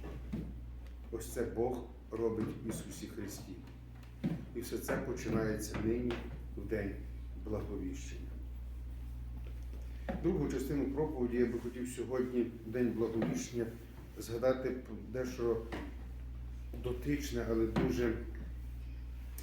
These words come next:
актуальне при цій події. Я би хотів, щоб ми звернули увагу на те, що відбувається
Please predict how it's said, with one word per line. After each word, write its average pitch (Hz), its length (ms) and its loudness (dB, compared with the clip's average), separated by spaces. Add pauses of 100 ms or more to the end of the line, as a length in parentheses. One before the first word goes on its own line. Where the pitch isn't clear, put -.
актуальне 120 720 8 (1120)
при 110 540 6 (300)
цій 120 200 -4
події. 107 560 0 (1200)
Я 123 60 2
би 123 100 2
хотів, 139 260 -2
щоб 117 260 0
ми 120 320 6 (240)
звернули 120 600 2
увагу 117 480 4
на 113 80 4
те, 120 220 0 (100)
що 120 100 0
відбувається 110 920 2